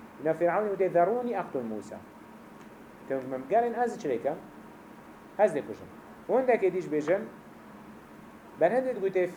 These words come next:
گوته فرعونی موسى نکج علیه الصلاة والسلام، چونکی فرعون خراب بو و ظالمه که گله گله که معظم بو. هکه فرعون علی-، فرعونی موسى علیه الصلاة والسلام کشت بو،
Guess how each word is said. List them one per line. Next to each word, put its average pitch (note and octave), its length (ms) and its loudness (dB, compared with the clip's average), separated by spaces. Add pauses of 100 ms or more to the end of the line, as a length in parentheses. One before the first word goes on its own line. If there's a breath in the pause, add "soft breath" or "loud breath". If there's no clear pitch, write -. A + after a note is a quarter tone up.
(560)
گوته D3 220 2
فرعونی D#3 560 2
موسى C#3+ 380 0
نکج C#3+ 320 0
علیه A#2 200 0
الصلاة A2+ 420 -2
والسلام، G#2+ 460 -4 (600)
چونکی D3 280 -6
فرعون E3+ 460 0
خراب C3+ 380 2
بو G#2 200 -8 (380)
و A#2 60 -12
ظالمه D#3+ 360 0
که C3+ 100 -6
گله C3+ 220 2
گله A#2 220 0
که A2 120 -6
معظم G#2 300 -6 (100)
بو. F3+ 200 -2 (640)
هکه D#3 580 4 (1120)
فرعون D3+ 600 2 (260)
علی-، D3 320 2 (220)
فرعونی D3 640 2 (260)
موسى D3+ 240 0
علیه C#3+ 200 2
الصلاة C#3 360 -2
والسلام C#3+ 340 -4 (140)
کشت D#3+ 160 -2
بو، C3+ 360 -2